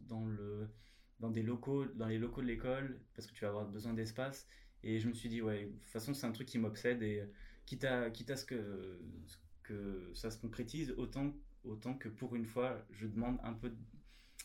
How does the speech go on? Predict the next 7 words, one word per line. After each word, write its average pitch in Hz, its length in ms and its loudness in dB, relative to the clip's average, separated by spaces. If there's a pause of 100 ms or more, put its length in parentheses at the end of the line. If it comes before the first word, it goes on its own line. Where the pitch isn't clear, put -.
(240)
le 113 140 -2
regard 127 300 4
des 117 160 2
autres 139 320 0
et 113 140 -2
que 113 440 2 (100)
l-, 113 280 0